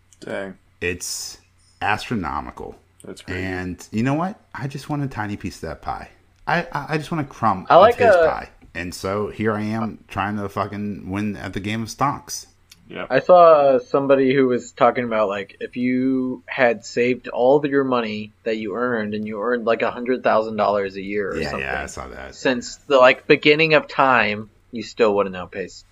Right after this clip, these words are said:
Speaker 3: Jeff Bezos.
Speaker 2: Nope.
Speaker 1: Dang. Wow.
Speaker 2: Apparently.
Speaker 1: Exponential
Speaker 3: Yeah.
Speaker 1: growth is real.
Speaker 2: Apparently all you need to do is
Speaker 3: Sell books online.
Speaker 2: sell
Speaker 1: Yeah.
Speaker 2: books online or make, uh, some shoes and put some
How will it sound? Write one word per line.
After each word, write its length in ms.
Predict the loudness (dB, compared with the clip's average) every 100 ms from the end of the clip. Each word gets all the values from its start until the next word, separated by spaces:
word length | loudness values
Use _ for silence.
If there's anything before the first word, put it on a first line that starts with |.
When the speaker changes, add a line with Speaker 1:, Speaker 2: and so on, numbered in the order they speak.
| -16
Speaker 3:
Jeff 140 | -16 -14
Bezos. 220 | -18 -12
Speaker 2:
Nope. 180 | -12 -12 _ _ _ _
Speaker 1:
Dang. 480 | -14 -10 -10 -12 -18 _ _ -20 -20 _ _
Wow. 420 | -12 -8 -8 -10 -14 _ -16
Speaker 2:
Apparently. 480 | -6 -2 0 0 -4
Speaker 1:
Exponential 300 | -6 -4 -2
Speaker 3:
Yeah. 140 | 0
Speaker 1:
growth 200 | -4 -8
is 160 | -12 -10
real. 400 | -12 -12 -14 -16 _ -20 -12 -10
Speaker 2:
Apparently 520 | 6 6 6 0 -4
all 160 | -6
you 100 | -6
need 300 | -6 -8 -10
to 100 | -14 -12
do 340 | -8 -6 -6
is 880 | -8 -8 -8 -10 -12 -10 -10 -10 -14 _ _
Speaker 3:
Sell 260 | -6 2 2
books 320 | 4 0 0
online. 440 | -4 -4 -8 -12 -16 -12
Speaker 2:
sell 220 | -8 -6
Speaker 1:
Yeah. 60 | -6
Speaker 2:
books 200 | -6 -6
online 500 | -6 -4 -4 -4 -6
or 340 | -8 -8 -8
make, 360 | -8 -10 -10 -10
uh, 380 | -8 -8 -8
some 160 | -10 -12
shoes 380 | -10 -8 -6 -8
and 120 | -2
put 180 | -2 -2
some 360 | -8 -14 -16